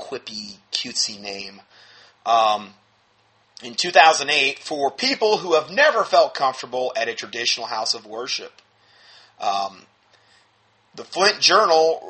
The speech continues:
uh, reports, the newspaper, "In addition to the tattoo parlor, the church offers a space for Alcoholics Anonymous and Narcotics Anonymous meetings, as well as wrestling and auto repair." <laughs> I mean, hey, you can get it all.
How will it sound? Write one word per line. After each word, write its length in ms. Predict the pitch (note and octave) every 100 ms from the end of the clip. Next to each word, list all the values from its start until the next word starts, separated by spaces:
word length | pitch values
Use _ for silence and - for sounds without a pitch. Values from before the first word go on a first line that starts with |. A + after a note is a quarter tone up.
| -
uh, 200 | A#2 A#2
reports, 680 | A2+ - A#2 - - - -
the 180 | G#2
newspaper, 400 | A2 A2+ - G2 -
"In 140 | F3
addition 380 | F3+ C4+ C#4+ A#3+
to 80 | A3
the 80 | F#3+
tattoo 400 | F#3+ D#3+ - D#3
parlor, 420 | - A2+ A2+ B2
the 140 | F3
church 320 | F3+ C#4 C#4+ -
offers 460 | G3 G3 G3 F#3 -
a 80 | B2+
space 380 | - D3 D3
for 160 | - -
Alcoholics 560 | C3 C#3 C#3 C3+ B2 -
Anonymous 560 | D3 G#3 G#3 G#3 - - - -
and 240 | F3 G3+
Narcotics 680 | F3 D#3 - G#3+ B3 - - -
Anonymous 520 | B2+ A#2+ A#2 A2+ -
meetings, 360 | A#2 A#2 B2 - - -
as 320 | F3 G3 F#3+ C3
well 360 | D#3 D#3 D#3 C#3
as 260 | C3 A#2+ A2+
wrestling 760 | B2 F#3+ A#3 - A#2 G#2 A2 D3 _ _ _ _ -
and 160 | B2+ C3+
auto 460 | E3 G3 E3 B2+
repair." 540 | A2+ - A#2+ F2+ D#2+ - -
<laughs> 180 | _ _
I 80 | - A#3+
mean, 160 | C#4+
hey, 480 | F#4+ A4 G3+ D4 C#4+
you 60 | B3+
can 220 | A#3 D3+
get 180 | E4+ G4+
it 100 | F4
all. 560 | G4 G4+ C4 A#2+ F#2+